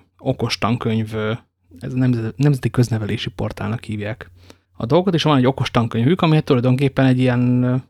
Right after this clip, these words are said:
szebb, ö, és, ö, tankönyvnek megformázott Wikipédia jellegű tartalom. A szöveg az nem ugyanaz, de úgy kell mondjuk elképzelni.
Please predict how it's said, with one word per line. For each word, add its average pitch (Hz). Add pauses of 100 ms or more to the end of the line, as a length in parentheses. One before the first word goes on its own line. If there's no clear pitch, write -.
(140)
szebb, 120
ö, 117
és, -
ö, 117
tankönyvnek 117
megformázott 117
Wikipédia 117
jellegű 117
tartalom. 113 (200)
A -
szöveg 131
az 123
nem 127
ugyanaz, 120
de 120
úgy 120
kell 117
mondjuk 107
elképzelni. 110